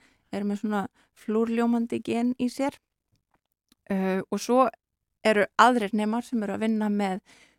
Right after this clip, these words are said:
músafrumurnar og mannafrumurnar og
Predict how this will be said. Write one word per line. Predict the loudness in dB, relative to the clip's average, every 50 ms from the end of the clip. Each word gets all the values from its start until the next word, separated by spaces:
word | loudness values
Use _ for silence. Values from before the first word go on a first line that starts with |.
| _ _ _ _
músafrumurnar | -2 0 0 0 0 -4 -4 -6 -6 -6 -4 -4 -4 -4 -2 -4 -4 -4 -4 -4 -4 -6 -6 -6
og | -8 -8
mannafrumurnar | -6 -6 -4 -2 -2 -2 -2 -4 -4 -6 -6 -6 -6 -8 -8 -8 -8 -8 -8 -8 -10 -12
og | -16 -18 -18